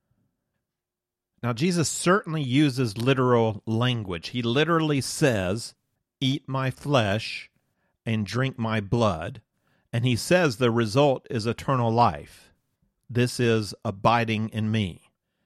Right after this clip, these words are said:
And if you're from a church that treats this symbolically,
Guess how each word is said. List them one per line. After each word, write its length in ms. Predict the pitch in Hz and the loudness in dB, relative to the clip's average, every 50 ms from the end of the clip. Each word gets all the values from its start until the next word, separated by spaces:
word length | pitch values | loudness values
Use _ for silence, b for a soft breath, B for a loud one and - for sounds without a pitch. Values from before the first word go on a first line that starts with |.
| _ _ _ _ _ _ _ _ _ | _ _ _ _ _ _ _ _ _
And 80 | - 110 | -8 -8
if 120 | 104 - | -4 0
you're 120 | 120 110 110 | 0 0 0
from 220 | - - 120 113 | 0 0 0 0
a 80 | 113 104 | 0 -4
church 320 | - - 127 120 113 - | -2 -2 0 0 0 -2
that 160 | - 113 - | -6 -8 -8
treats 260 | - - 123 117 - - | -4 -4 -4 -4 -2 -4
this 160 | - 110 - | -4 -4 -2
symbolically, 720 | - 113 107 107 120 151 175 151 127 - 110 107 113 107 | -2 -2 0 2 2 2 4 2 2 2 0 -2 -2 -4